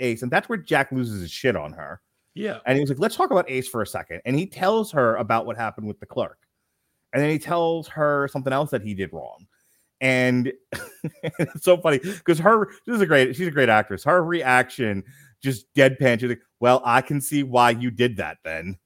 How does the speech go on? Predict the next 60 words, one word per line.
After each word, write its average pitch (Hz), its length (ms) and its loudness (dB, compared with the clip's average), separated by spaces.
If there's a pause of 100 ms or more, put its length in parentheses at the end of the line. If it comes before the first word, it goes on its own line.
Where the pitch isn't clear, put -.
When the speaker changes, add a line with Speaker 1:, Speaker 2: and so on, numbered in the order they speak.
(160)
Speaker 2:
Yeah, 180 280 4
Speaker 1:
You 220 80 -2
know? - 80 -8
Speaker 2:
<laughs> 180 180 4
right? 240 320 10
It's 240 440 -6
Speaker 1:
<laughs> 359 40 -4
Speaker 2:
like, 370 160 0 (480)
okay, 170 460 6 (100)
so 165 560 2
Speaker 1:
She, - 200 -8
you 196 180 0
could 190 160 -4
see 220 320 0
the 180 100 4
face 165 380 6
turn 156 180 4
into 147 260 2
eggs 131 280 4
and 117 120 0
bacon 110 300 -2
at 92 80 -6
that 92 220 -4
point. - 440 -6
Speaker 2:
it, 208 280 4
it, 214 200 -4 (140)
even 269 340 -4
when 247 140 -4
you 226 140 0
admit, 196 520 2
have 180 220 -4
to 170 140 0
admit 151 420 -6
that 156 140 -2
he's 139 180 -12
right, 127 460 -2 (840)
Speaker 1:
Mm-hmm. 110 340 -4 (180)
Speaker 2:
you 165 180 -8
don't 151 420 2
want, 147 320 0
oh, 143 600 4
you 139 180 -6
just 127 140 -12
Speaker 1:
Right. 98 100 -4
Speaker 2:
deliver 131 320 -2
Speaker 1:
And 226 100 0
Speaker 2:
it 277 40 2
Speaker 1:
that's - 120 -2
Speaker 2:
with 294 80 0
Speaker 1:
when - 40 4
Speaker 2:
that. - 60 4
Speaker 1:
Jack 285 240 0
talks 262 180 -4
about 254 140 -2
his 233 140 -4
vision. 269 280 -6
He 196 120 -8
was 220 100 -8
just 214 100 -8
like, 226 140 -6